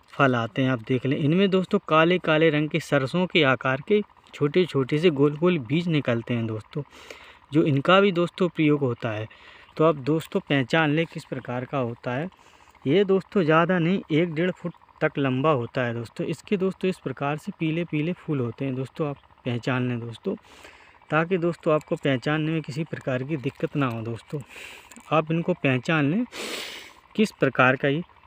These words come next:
पौधा होता है दोस्तों, किस प्रकार के इसमें पुष्प आते हैं। तो दोस्तों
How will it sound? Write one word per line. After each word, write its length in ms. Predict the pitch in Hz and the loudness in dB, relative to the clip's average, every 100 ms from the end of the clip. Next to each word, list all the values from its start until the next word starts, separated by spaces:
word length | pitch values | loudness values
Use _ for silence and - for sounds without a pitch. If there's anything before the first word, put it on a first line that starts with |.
| - | 0
पौधा 260 | 127 135 | 2 4
होता 320 | 165 123 - 139 | 4 2 0 2
है 100 | 147 | 2
दोस्तों, 320 | 151 - 190 | -2 -4 -8
किस 180 | - 190 | -6 -8
प्रकार 440 | - 135 131 127 | -8 -6 0 0
के 120 | 131 143 | 0 -6
इसमें 260 | - 170 254 _ _ - - - - _ - - - - | -4 -6 -8 _ _ -20 -20 -20 -20 _ -20 -20 -8 0
पुष्प 260 | 196 - | 0 6
आते 280 | 147 120 127 | 6 6 -2
हैं। 140 | 113 113 - - - - - | -6 -10 -18 -20 -20 -20 -8
तो 100 | 135 | -4
दोस्तों 400 | 135 185 - 220 | -2 -4 -2 -4